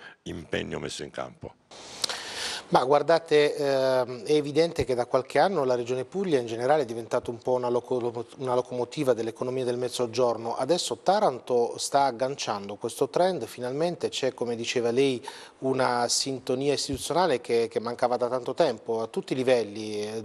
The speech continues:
Speaker 2: posso iniziare da Bruxelles, ma sicuramente il Governo, la Regione Puglia, gli enti locali.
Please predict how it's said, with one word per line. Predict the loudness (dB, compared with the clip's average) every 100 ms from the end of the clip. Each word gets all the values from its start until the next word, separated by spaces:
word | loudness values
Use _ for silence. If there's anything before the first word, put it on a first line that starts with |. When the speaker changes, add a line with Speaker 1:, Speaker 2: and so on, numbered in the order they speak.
| -4
Speaker 2:
posso | -4 -2 -4
iniziare | -6 2 4 4 0
da | -2
Bruxelles, | -2 -4 -2 2 2 0
ma | -6
sicuramente | -8 -2 0 0 -4
il | -4
Governo, | 2 2 2
la | -4
Regione | -6 -6 -6
Puglia, | -2 -2 -2 -4 -8 -16 -10
gli | 2
enti | 2 2 0
locali. | 0 0 -2 -4